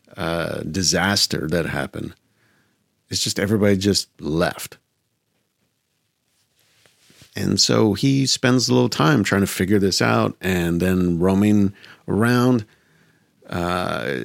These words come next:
j-, just going places where he normally wouldn't be able to or maybe wouldn't even want to. But now, because nobody's there to stop him,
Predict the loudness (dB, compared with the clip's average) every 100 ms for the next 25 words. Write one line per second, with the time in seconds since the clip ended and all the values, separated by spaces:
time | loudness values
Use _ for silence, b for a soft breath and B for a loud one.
0 | -8 -8 -10 -12 -12 -8 -4 -2 0 2
1 | 6 6 4 4 4 0 2 2 4 2
2 | 4 4 4 4 4 2 2 2 2 2
3 | 2 2 4 2 0 0 0 2 2 2
4 | 0 0 0 2 2 2 2 0 0 0
5 | 0 0 -2 -2 -2 -2 0 0 0 0
6 | 0 0 0 0 0 0 0